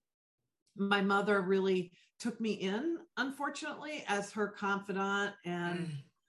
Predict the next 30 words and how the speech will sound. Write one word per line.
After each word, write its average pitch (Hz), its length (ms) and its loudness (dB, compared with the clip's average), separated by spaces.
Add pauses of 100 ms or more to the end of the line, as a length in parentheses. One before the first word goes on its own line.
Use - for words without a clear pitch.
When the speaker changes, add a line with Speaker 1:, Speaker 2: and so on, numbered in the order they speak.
(360)
Speaker 1:
I 202 300 6
did 208 260 2
all 196 300 6
her 180 200 0
arguing 226 680 2
with 220 180 2
my 220 180 4
dad. 190 220 2
Like, 202 140 2
she 269 180 -2
would 254 220 -2
send 247 500 0
me, 226 200 0
she 330 220 2
would 349 280 2
answer 330 380 0
the 294 120 0
phone, 208 420 0
you 214 80 0
know, 190 80 2
way 190 180 2
before 180 280 -2
caller 175 340 0
I 175 80 -2
D. 180 300 -4 (380)
And 240 320 4
if 240 180 0
it 247 120 0
was 220 220 0
him, 190 520 2